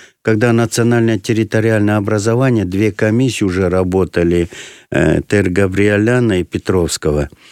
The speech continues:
И они вот написали, что по той это, то, что вот щас, э, Таджикистан считает, вот, э,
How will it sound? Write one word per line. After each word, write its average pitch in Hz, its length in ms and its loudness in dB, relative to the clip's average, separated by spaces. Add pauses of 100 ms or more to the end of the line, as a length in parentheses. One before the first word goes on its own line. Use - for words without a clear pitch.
(300)
И 92 80 4
они 107 240 2
вот 123 260 0
написали, 120 600 0
что 110 400 -2 (320)
по 107 100 0
той 123 400 0
это, 123 320 -2
то, 110 200 -2
что 101 200 -4
вот 101 160 0 (180)
щас, - 400 -2 (380)
э, 82 640 2
Таджикистан 98 640 0
считает, 131 640 0
вот, 80 200 -2
э, - 180 -2